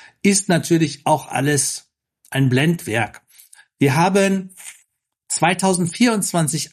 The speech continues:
einhundertzwanzigtausend Menschen unter dem Stichwort Familiennachzug. Einhundertzwanzigtausend Menschen. Davon möchte Dobrindt nun die subsidiär Schutzbedürftigen ausnehmen.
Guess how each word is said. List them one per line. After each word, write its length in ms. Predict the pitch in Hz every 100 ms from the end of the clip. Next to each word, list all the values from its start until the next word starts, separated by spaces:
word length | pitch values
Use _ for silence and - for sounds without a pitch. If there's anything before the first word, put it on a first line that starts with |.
| -
einhundertzwanzigtausend 1700 | 220 285 294 285 269 262 - - 208 220 226 214 - 180 175 180 175
Menschen 600 | 160 185 - 185 185 185 _ _ _ _ -
unter 280 | 185 175 170
dem 380 | 156 156 151 - _ _ _ _ _ _ _ _ _ _ -
Stichwort 600 | - 185 196 - 170 165
Familiennachzug. 1500 | - - 185 190 220 233 196 143 123 - 120 - - 120 117 -
Einhundertzwanzigtausend 1300 | 202 254 247 214 180 - 175 170 170 - 156 151 131
Menschen. 420 | 135 139 131 117 - - -
Davon 400 | 196 226 294 233
möchte 420 | 214 208 220 196
Dobrindt 600 | 165 220 226 233 233 -
nun 440 | 190 202 208 196 - _ _ -
die 240 | 135 165
subsidiär 680 | 156 190 185 175 170 185 196
Schutzbedürftigen 920 | - 208 - 170 175 170 165 165 156
ausnehmen. 680 | 151 190 190 185 185 180